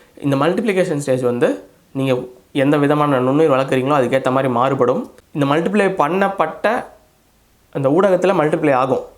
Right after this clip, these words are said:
இப்போ நான் ஃபோட்டோஸ்லாம் ஷேர் பண்ண ட்ரை பண்றேன். அந்த ஊடகத்துல மல்டிப்ளை ஆன நுண்ணுயிர்களை பிரிச்சு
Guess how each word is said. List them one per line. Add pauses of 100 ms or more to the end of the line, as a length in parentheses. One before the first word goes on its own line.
(160)
இப்போ
நான்
ஃபோட்டோஸ்லாம்
ஷேர்
பண்ண
ட்ரை
பண்றேன். (840)
அந்த
ஊடகத்துல
மல்டிப்ளை
ஆன (240)
நுண்ணுயிர்களை (600)
பிரிச்சு